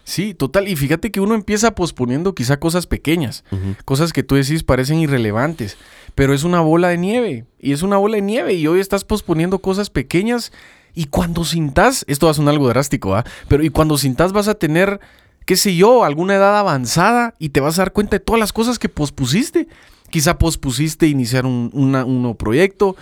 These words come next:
Speaker 1: quizá pospusiste practicar un nuevo deporte que, que siempre
Speaker 2: Sí.
Speaker 1: quisiste hacer, quizá pospusiste algún sueño que tenías, no sé yo cuál sea, o quizá pospusiste algún proyecto artístico que querías poder lanzar.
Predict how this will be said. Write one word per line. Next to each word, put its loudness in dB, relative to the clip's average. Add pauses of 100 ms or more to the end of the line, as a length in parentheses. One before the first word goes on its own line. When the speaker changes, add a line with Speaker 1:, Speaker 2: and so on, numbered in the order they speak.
(200)
Speaker 1:
quizá 0
pospusiste -2
practicar -2
un 0
nuevo 2
deporte -2
que, -4
que -4
siempre 0
Speaker 2:
Sí. -18
Speaker 1:
quisiste -6
hacer, 0 (300)
quizá -2
pospusiste -2
algún -2
sueño 0
que -4
tenías, -2
no 0
sé -2
yo -2
cuál -4
sea, -2 (340)
o -2
quizá 0 (180)
pospusiste 0
algún -2
proyecto 0
artístico -2
que -6
querías 0
poder 0
lanzar. -4